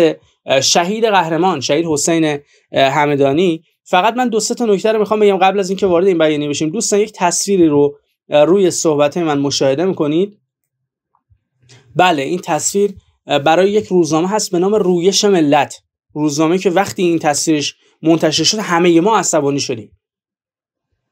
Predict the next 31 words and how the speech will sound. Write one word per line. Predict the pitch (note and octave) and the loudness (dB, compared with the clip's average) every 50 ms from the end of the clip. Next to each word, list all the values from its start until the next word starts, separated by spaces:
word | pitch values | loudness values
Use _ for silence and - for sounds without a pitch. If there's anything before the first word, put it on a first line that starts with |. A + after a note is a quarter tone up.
| _ | _
همه | - - D#3 E3 F#3+ A3 B3 B3+ | -4 -2 0 2 2 2 0 0
جامعه | G3 A3 G#3 F#3+ A3 A3+ | 0 0 0 0 0 0
یک | A#3 C4+ C4 - | -2 -4 -4 -2
لحظه | A#3 G#3+ G3+ G3+ - | -2 -2 -2 -2 -2
شوکه | A#3 - A3 G3+ G3+ A#3+ | -2 0 0 0 0 0
شدن، | G#3 - G#3 F#3+ F#3 | 0 0 2 2 2
گفتن | F#3 G3+ G3 B3 | 0 0 -2 -4
که: | G#3+ - A3+ G#3 G3 E3 | -4 -2 -2 0 0 0
«اه، | B2 A#2 - _ _ _ _ | 0 -2 -8 _ _ _ _
اینا | - E3 E3+ G3+ | 0 2 2 2
مگه | A#3+ C4 G#3 F#3+ C#4 | 2 0 0 -2 -4
داعشی | A3 G3 F3+ G3 E3+ E3+ D#3 D3+ C#3+ - - C4 | -2 0 2 4 4 4 2 0 0 0 0 -2
هم | D4 D#4 C#4+ | -4 -4 -4
پشت | C#4 B3+ - - | -2 -2 -2 0
این | A#3 G#3+ G3 | 0 0 0
روزنامه؟ | F3+ F3+ D#3+ C#3+ D#3 C#3 C#3 B2+ B2 - _ _ _ _ _ _ _ _ - - _ _ _ - | 0 -2 -2 -2 -2 -2 -4 -4 -6 -10 _ _ _ _ _ _ _ _ -20 -20 _ _ _ -6
چرا | - - G3+ A3+ C4+ C#4 C4+ A#3+ - - D#3+ D3+ C#3+ C#3+ - | -2 2 2 2 2 2 0 -2 -4 -6 -6 -8 -8 -8 -4
از | E3 E3 F3 D#3+ | -2 -2 -2 -2
این | A#3 C#4 | -2 -2
ادبیات | D4 C4 B3+ B3 A#3 - | 0 0 0 0 0 0
استفاده | A3 G#3 - G3 F3+ E3+ | -2 0 2 2 2 2
کرد؟» | E3 F3+ D#3 E3 | 2 2 2 2
نوشته | E3+ F3 - B3+ B3+ | 2 0 0 -2 -2
که | D#4 D4+ | -4 -4
سرتیپ | C#4+ - - - B3 A3+ A3 G#3+ G#3 - - C#4 C#4+ C#4+ - - | -4 -4 -4 0 0 0 0 0 -4 -4 -2 -2 -2 -2 -2 0
حسین | G#3 G3+ G3 - - A#3+ B3+ C4 | 0 0 0 0 -2 -4 -4 -4
همدانی | C4+ B3 B3 A3 F#3+ F#3 F3+ E3+ F3 E3+ G#3 B3 | -6 -4 -2 0 2 2 4 4 4 2 2 0
در | B3 F#3+ | 0 0
سوریه | D#3+ - - E3 D#3 D3+ F3 - | -2 -2 0 0 2 2 2 2
کشته | - G3+ D#3+ C#3 - F#3 F3+ | 2 0 0 2 2 2 0
شد. | F3 - B2+ - | 0 -2 -8 -10